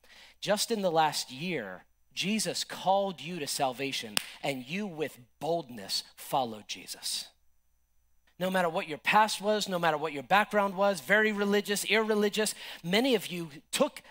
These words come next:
advantage and said, "Hey, I wanna go talk with Pastor. I'm gonna go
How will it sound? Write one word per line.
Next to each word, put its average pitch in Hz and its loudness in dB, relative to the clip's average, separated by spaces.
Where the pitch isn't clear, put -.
advantage 214 4
and 180 -4
said, 175 2
"Hey, 220 8
I 202 8
wanna 269 4
go 208 0
talk - 2
with 185 -4
Pastor. 233 4
I'm 214 2
gonna 254 4
go 202 2